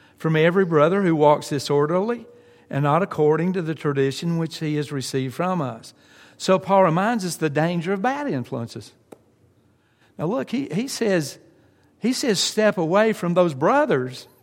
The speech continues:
You see, the possibility is that in the, even in the family of God, in the body of Christ, there's,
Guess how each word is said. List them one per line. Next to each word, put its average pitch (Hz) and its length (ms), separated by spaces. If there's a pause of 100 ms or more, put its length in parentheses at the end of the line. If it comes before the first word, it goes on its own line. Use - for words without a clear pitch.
(1000)
You - 240
see, 202 220
the 190 80
possibility 214 840
is 175 160
that 180 140
in 180 140
the, 160 160 (380)
even 226 340
in 214 160
the 175 100
family 233 500
of 143 100
God, 151 260
in 156 80
the 156 80
body 208 280
of 202 80
Christ, 262 420
there's, 170 280